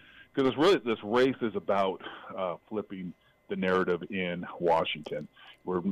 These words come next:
currently with the, uh, special election that happened in Texas. Once we flip this seat, that means Congress only has two votes difference, um, and to really stop the Nancy Pelosi radical agenda. Uh,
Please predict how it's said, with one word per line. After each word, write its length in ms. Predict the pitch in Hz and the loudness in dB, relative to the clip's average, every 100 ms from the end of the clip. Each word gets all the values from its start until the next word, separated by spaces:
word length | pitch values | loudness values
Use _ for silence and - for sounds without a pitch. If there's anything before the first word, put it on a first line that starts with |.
| - | -2
currently 640 | - - 131 135 123 123 110 | 0 4 4 6 4 4 2
with 260 | 101 98 95 | 2 2 2
the, 220 | 95 87 | 0 0
uh, 40 | 85 | 2
special 300 | - 107 - | 4 4 6
election 340 | 95 95 - 92 | 6 6 2 -2
that 100 | 90 | 2
happened 340 | 95 90 90 | 0 2 0
in 180 | 87 85 - | -2 -6 -2
Texas. 340 | - 208 - 233 - - - - - | 0 2 2 0 -2 -20 -18 -18 -2
Once 200 | 113 127 135 | 0 0 4
we 140 | 123 - | 2 4
flip 200 | 117 113 92 | 2 2 2
this 160 | 104 113 - | 2 2 0
seat, 240 | 131 135 - - 95 | 0 0 -2 -10 0
that 200 | 107 135 | 2 4
means 180 | 135 - | 4 2
Congress 380 | - 113 131 117 | 2 4 4 4
only 300 | 104 101 98 | 6 6 6
has 80 | 90 - - | 4 0 2
two 320 | 117 117 113 95 | 6 6 4 0
votes 260 | 95 95 - - | 2 2 0 -8
difference, 400 | 92 87 - - - - - - - - | -6 -4 -6 -8 -16 -20 -18 -16 -12 -2
um, 360 | 87 87 87 | 0 2 0
and 180 | 92 85 - | -2 -4 -2
to 220 | 92 85 | -2 0
really 320 | 95 110 101 - | 4 6 4 2
stop 400 | - 98 101 - | 0 4 4 2
the 80 | 90 | -2
Nancy 340 | 92 95 92 | 0 0 -2
Pelosi 600 | 87 95 92 - 87 85 - - - | -4 0 0 -2 -6 -8 -10 -20 -18
radical 640 | - 87 101 104 101 92 90 | -2 4 4 4 2 0 0
agenda. 600 | 82 - 98 92 76 73 - - - _ 87 | -4 -4 -2 -2 -2 -4 -8 -18 -20 _ -8
Uh, 200 | 82 | -4